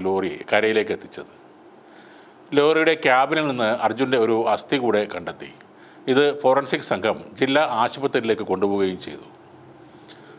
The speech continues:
അർജുൻ്റെ വസ്ത്രങ്ങൾ, രണ്ട് മൊബൈൽ ഫോണുകൾ, ഭക്ഷണം പാകം ചെയ്യാനുള്ള പാത്രങ്ങൾ, പുതപ്പ്, ഗ്യാസ് സിലിണ്ടർ, മകനുള്ള ഒരു കളിപ്പാട്ടമായ ലോറി, ചെരുപ്പ്,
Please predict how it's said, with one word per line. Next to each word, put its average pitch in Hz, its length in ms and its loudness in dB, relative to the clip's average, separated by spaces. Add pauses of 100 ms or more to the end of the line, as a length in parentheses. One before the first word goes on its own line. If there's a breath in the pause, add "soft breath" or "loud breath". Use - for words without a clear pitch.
(200 loud breath)
അർജുൻ്റെ 139 320 2
വസ്ത്രങ്ങൾ, 127 460 0 (180)
രണ്ട് 120 180 0 (120)
മൊബൈൽ 117 340 0
ഫോണുകൾ, 117 340 -2 (640 loud breath)
ഭക്ഷണം 135 380 0
പാകം 120 280 4
ചെയ്യാനുള്ള 120 400 0
പാത്രങ്ങൾ, 101 480 0 (160)
പുതപ്പ്, 110 360 -2 (240)
ഗ്യാസ് 110 280 2
സിലിണ്ടർ, 117 360 -2 (720 loud breath)
മകനുള്ള 131 380 2 (160)
ഒരു 117 100 0 (100)
കളിപ്പാട്ടമായ 107 600 0 (160)
ലോറി, 95 280 0 (840 loud breath)
ചെരുപ്പ്, 117 400 2